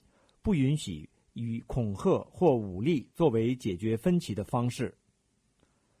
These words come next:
斯威夫特海军上将几次谈到美国与中国维持积极关系的重要性。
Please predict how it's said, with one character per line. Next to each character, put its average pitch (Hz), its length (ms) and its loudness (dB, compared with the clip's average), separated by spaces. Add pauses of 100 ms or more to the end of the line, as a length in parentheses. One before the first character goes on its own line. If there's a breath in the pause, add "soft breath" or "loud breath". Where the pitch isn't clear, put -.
(600)
斯 - 180 -6
威 196 140 10
夫 170 160 2
特 196 160 6
海 117 180 0
军 143 160 0
上 143 220 0
将 120 240 -2 (140)
几 110 260 -4
次 180 220 2
谈 110 240 -4
到 127 300 0
美 117 220 0
国 123 380 2
与 117 200 -2
中 190 260 4
国 110 340 0
维 143 180 4
持 127 300 0
积 190 180 -4
极 143 160 0
关 175 240 4
系 147 140 -4
的 104 140 -2
重 165 160 0
要 95 180 0
性。 85 240 -8